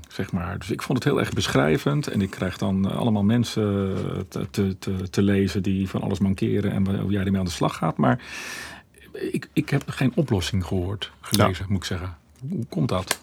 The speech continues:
Speaker 1: Herken je dat?
Speaker 2: Dat heeft twee kanten wat mij betreft. Enerzijds, ik hou er niet van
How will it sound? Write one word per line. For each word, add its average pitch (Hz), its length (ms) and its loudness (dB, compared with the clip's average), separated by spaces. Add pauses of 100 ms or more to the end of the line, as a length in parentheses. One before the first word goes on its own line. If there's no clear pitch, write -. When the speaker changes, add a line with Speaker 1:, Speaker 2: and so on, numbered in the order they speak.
(240)
Speaker 1:
Herken 110 260 2
je 147 80 4
dat? 180 200 0 (140)
Speaker 2:
Dat 101 140 6
heeft 127 180 8
twee 196 200 8
kanten 151 360 6
wat 104 140 8
mij 107 160 8
betreft. 98 540 4
Enerzijds, 110 680 6 (240)
ik 110 220 4 (260)
hou 110 320 8
er 107 60 8
niet 120 260 6
van 104 400 6